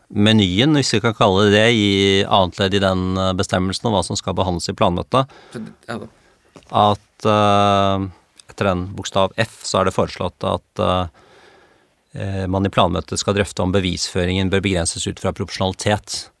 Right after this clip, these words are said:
Speaker 2: Mm.
Speaker 1: Det er jo noe man ofte vil komme inn på i dag også. Det står jo ofte i innkallingen til planmøtet at man skal, eh, se på bevisførselen og hva som er varslet av bevisførsel, så drøfter man jo ofte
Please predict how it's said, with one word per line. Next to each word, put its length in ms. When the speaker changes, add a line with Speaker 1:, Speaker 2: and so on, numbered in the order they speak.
Speaker 2:
Mm. 140
Speaker 1:
Det 100
er 100
jo 0
noe 100
man 200
ofte 720
vil 140
komme 300
inn 140
på 180
i 40
dag 160
også. 280
Det 140
står 360
jo 120
ofte 300
i 260
innkallingen 400
til 120
planmøtet 520
at 120
man 120
skal, 680
eh, 40
se 220
på 380
bevisførselen 800
og 140
hva 120
som 140
er 120
varslet 280
av 80
bevisførsel, 580
så 80
drøfter 300
man 160
jo 60
ofte 360